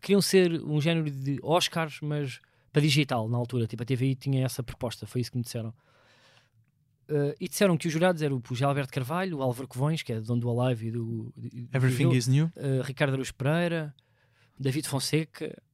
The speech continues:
Speaker 1: Rita Pereira, pá, só pessoas, sei lá, o dono do H três,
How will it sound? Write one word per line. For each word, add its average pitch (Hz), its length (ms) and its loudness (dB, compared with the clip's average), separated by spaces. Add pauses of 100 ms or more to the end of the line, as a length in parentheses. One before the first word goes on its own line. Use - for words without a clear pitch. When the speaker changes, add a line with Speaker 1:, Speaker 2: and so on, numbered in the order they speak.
(120)
Speaker 1:
Rita 143 280 -6
Pereira, 151 720 0
pá, 131 120 0
só 185 320 0
pessoas, 165 440 0
sei 127 680 -8
lá, 131 40 0
o 127 140 2
dono 170 180 2
do 160 120 2
H 151 140 2
três, 139 560 0